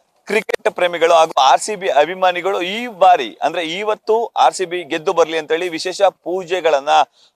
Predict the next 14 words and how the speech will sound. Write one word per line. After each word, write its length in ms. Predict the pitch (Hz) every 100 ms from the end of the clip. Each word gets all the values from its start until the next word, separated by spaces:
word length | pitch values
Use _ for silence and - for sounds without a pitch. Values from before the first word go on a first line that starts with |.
| _ 131
ಮಾಡಿಸುವಂತಹ 680 | 160 190 202 185 156 151 156
ಕೆಲಸಕ್ಕೆ 380 | 147 139 143
ಮುಂದಾಗ್ತಿದ್ದಾರೆ. 640 | 151 139 143 139 135 127 143
ಅದರಲ್ಲೂ 420 | 143 175 190 139 _ _ _ -
ಅರಮನೆ 460 | 127 165 208 214 214
ನಗರಿ 340 | 190 180 208 214 _ _ 123
ಮೈಸೂರಿನಲ್ಲಿ 680 | 185 233 233 202 180 196
ವಿಶೇಷವಾಗಿ 840 | 180 156 - 208 - 180 156 160 190
ಆರ್ 280 | 131 156
ಸಿ 140 | - 180
ಬಿಗೆ 440 | 151 170 - _ _
ಶುಭವನ್ನ 500 | - 190 202 214 196
ಕೊಡ್ತಿದ್ದಾರೆ. 640 | 180 156 135 139 139 160
ಮೈಸೂರಿನ 560 | 143 151 185 220 208 170